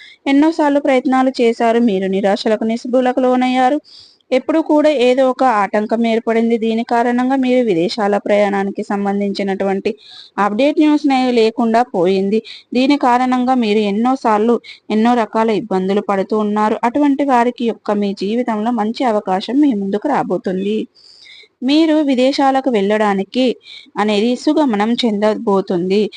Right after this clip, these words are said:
మీ లక్ష్యాన్ని మీరు అతి త్వరలో రీచ్ కాబోతున్నారు. దానికి సంబంధించినటువంటి శుభవార్త మీరు ఈ రోజు రిసీవ్ చేసుకోబోతున్నారు. అలాగే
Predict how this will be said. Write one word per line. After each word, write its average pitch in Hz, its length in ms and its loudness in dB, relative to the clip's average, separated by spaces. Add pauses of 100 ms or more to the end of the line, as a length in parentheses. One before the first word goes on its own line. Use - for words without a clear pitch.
(180)
మీ 277 140 2
లక్ష్యాన్ని 269 720 2
మీరు 220 300 0 (100)
అతి 220 200 0
త్వరలో 247 440 0
రీచ్ 220 420 -2
కాబోతున్నారు. 196 880 0 (480)
దానికి 269 360 2
సంబంధించినటువంటి 277 1120 2 (380)
శుభవార్త 202 680 -2
మీరు 262 280 2 (120)
ఈ 240 160 0
రోజు 247 280 2
రిసీవ్ 233 380 -4
చేసుకోబోతున్నారు. 190 1120 -4 (380)
అలాగే 196 420 0